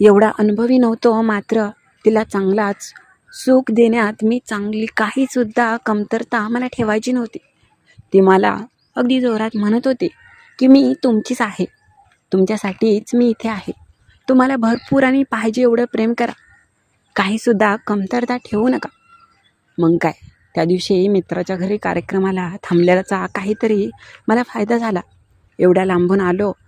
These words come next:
आणि सुंदरशी मैत्रीण भेटली. मी तिला चांगलं शांत केलं. थोड्या वेळाने आम्ही अगदी वेडेपिसे होत, होतो, पण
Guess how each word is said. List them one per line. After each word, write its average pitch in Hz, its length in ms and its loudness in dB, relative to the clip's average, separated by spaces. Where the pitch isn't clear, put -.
आणि 214 300 2
सुंदरशी 202 480 0
मैत्रीण 247 380 0
भेटली. 233 280 -2
मी 254 160 4
तिला 233 380 2
चांगलं 208 320 -2
शांत 196 380 -6
केलं. 190 140 -6
थोड्या 170 240 4
वेळाने 180 300 4
आम्ही 180 500 2
अगदी 202 340 2
वेडेपिसे 190 500 4
होत, 202 200 -8
होतो, 180 300 -2
पण 214 280 2